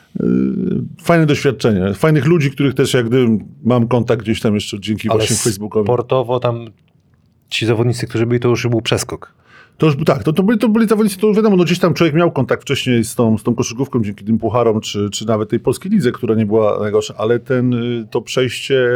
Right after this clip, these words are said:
Speaker 1: do tego Strasburga to było dosyć fak-, f-, fajne, bo to jest tak, zobaczyć nowy klimat, nowe mieszkanie, nowe, nowe jak gdyby, y, zna-, odnaj-, odnaj-, znalezienie się w nowej sytuacji, nie?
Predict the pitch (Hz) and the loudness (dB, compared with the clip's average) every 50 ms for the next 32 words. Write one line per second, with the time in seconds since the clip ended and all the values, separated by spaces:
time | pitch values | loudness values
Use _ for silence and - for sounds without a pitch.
0 | 123 120 120 - - 117 131 120 135 - - 143 120 151 160 160 170 165 - 156 | 0 0 -2 -6 -8 -8 -6 -6 -4 -2 -2 -2 -2 -4 -2 -2 -2 -2 -2 -6
1 | 147 151 143 143 139 - 147 135 - - 151 131 139 113 - - - - - - | -12 -10 -10 -10 -12 -12 -12 -6 -4 -2 0 0 -2 -2 -4 -8 -18 -20 -20 -4
2 | - 185 190 202 196 185 160 160 160 165 160 - - 147 127 120 120 113 131 156 | 0 2 4 4 4 4 2 2 0 0 0 2 2 2 2 2 0 0 0 -2
3 | 131 131 143 139 147 151 151 175 175 - 123 123 113 113 113 113 113 - 110 113 | -4 -4 -4 -2 -2 0 0 0 -2 -2 -4 -4 -2 -2 -4 -4 -6 -6 -2 -2
4 | 120 120 127 131 131 127 - - - 117 110 113 110 110 113 117 110 120 120 113 | 0 0 0 -2 -2 -2 -4 -2 -2 0 0 2 2 2 2 2 2 2 2 0
5 | 87 - - - - - - - - - - _ _ - 127 135 131 139 127 117 | 0 -6 -16 -20 -20 -20 -20 -20 -20 -20 -20 _ _ 2 2 4 6 4 4 4
6 | 120 127 123 131 131 120 107 - - - - - _ _ - 117 110 101 - - | 4 4 4 4 2 2 -2 -4 -10 -14 -18 -20 _ _ -8 -6 -6 -6 -8 -12
7 | - _ _ _ _ _ _ - 123 131 123 123 139 151 135 156 156 139 139 160 | -18 _ _ _ _ _ _ -4 -2 0 0 2 2 2 4 4 2 2 2 2
8 | 151 143 147 147 147 131 120 131 127 120 127 117 107 143 143 143 139 156 160 151 | 2 2 2 2 2 2 0 2 2 2 2 2 2 4 4 4 4 2 2 2
9 | 139 143 143 139 127 127 120 - - 117 101 98 - - - 92 98 110 | 0 -2 -2 -2 -4 -6 -6 -4 -2 -2 -2 -2 -2 -6 -10 -12 -12 -12